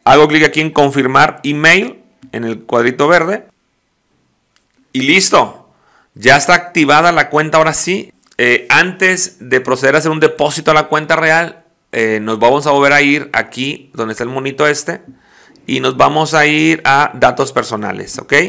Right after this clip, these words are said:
Hago clic ahí. Bueno, y nos mandan otra vez a esta página. Aquí ya está verificado el correo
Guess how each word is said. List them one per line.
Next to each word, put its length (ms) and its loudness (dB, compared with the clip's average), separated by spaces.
Hago 180 -2
clic 200 -4
ahí. 360 -2
Bueno, 260 2
y 80 -2
nos 160 -2
mandan 240 -2
otra 200 2
vez 180 2
a 80 2
esta 520 -2
página. 680 -2
Aquí 300 -4
ya 100 4
está 240 0
verificado 600 0
el 100 -2
correo 560 2